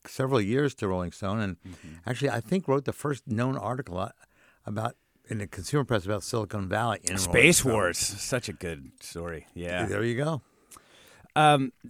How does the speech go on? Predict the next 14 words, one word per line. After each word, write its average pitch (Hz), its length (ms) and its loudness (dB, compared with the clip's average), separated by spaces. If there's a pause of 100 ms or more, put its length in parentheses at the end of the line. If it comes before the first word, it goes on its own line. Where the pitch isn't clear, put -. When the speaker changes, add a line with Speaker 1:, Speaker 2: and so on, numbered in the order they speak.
Speaker 2:
one 185 300 6
more, 180 320 10
uh, 107 220 6
Ralph 104 280 2
J. 98 160 0
Gleason 92 540 -4
quote. 82 280 -4
You 95 120 -8
know, 80 240 -6
he 101 320 -4
wrote 90 220 -2
in 85 60 -6
American 85 320 -6
Scholar, 87 360 -2